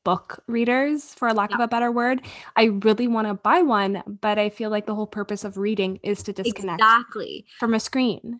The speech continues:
Speaker 2: Exactly, which is why I was so conflicted, because I was like, when I was ge-, when, like, I was, like, gonna get this iPad, I was so conflicted 'cause I was like, "The whole point of, point of drawing is to disconnect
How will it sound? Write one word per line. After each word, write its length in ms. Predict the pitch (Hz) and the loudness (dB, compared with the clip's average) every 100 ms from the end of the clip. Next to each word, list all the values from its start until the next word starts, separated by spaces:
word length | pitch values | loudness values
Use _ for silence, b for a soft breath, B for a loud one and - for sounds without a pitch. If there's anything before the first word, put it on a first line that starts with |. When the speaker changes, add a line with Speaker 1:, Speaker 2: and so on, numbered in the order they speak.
| - | -8
Speaker 2:
Exactly, 500 | 233 202 240 254 226 | -4 2 2 2 -2
which 140 | 226 | -4
is 80 | 226 | 0
why 120 | 220 | 0
I 20 | 247 | 0
was 200 | 285 - | -6 -2
so 320 | 208 214 277 | 0 0 -2
conflicted, 1200 | - 247 226 - 220 226 392 - 226 - 190 320 381 b b b _ _ _ _ _ _ _ | -4 -8 -8 -14 -4 -2 -2 -6 -10 -8 -6 -6 -6 b b b _ _ _ _ _ _ _
because 360 | 277 269 311 294 | -2 0 0 2
I 120 | 285 | 2
was 280 | 277 277 269 | 2 -2 -2
like, 380 | 262 240 233 226 B B B B _ 247 | -2 0 -2 -6 B B B B _ -4
when 160 | 247 240 | 0 0
I 100 | 233 | 2
was 220 | 226 220 - | -2 -4 -8
ge-, 80 | 233 - | -8 -10
when, 360 | 208 226 214 - - | -4 -4 -4 -8 -8
like, 200 | 233 208 | -6 -2
I 80 | 220 | -2
was, 140 | 208 | 0
like, 160 | 214 196 | -4 -4
gonna 180 | 202 202 | -6 -6
get 120 | 202 | -8
this 140 | 202 | -4
iPad, 320 | 208 320 294 208 | 0 0 0 0
I 60 | |
was 160 | 208 208 | -2 -4
so 120 | 220 | -6
conflicted 600 | 214 214 202 415 349 226 | -8 -6 0 0 0 -2
'cause 100 | 262 | -2
I 80 | 233 | -2
was 100 | 233 | -2
like, 140 | 226 | -2
"The 80 | 226 | -4
whole 260 | 180 247 311 | -2 0 2
point 220 | 381 392 | 2 2
of, 80 | 403 _ | -2 _
point 240 | - 320 359 | -2 0 0
of 120 | 320 | 0
drawing 520 | 359 370 254 233 233 | 2 2 0 -4 -4
is 240 | 247 254 | -4 -4
to 120 | - 240 | -4 -4
disconnect 880 | 226 240 - 269 240 208 208 - | -2 -2 -2 -2 0 0 -2 -18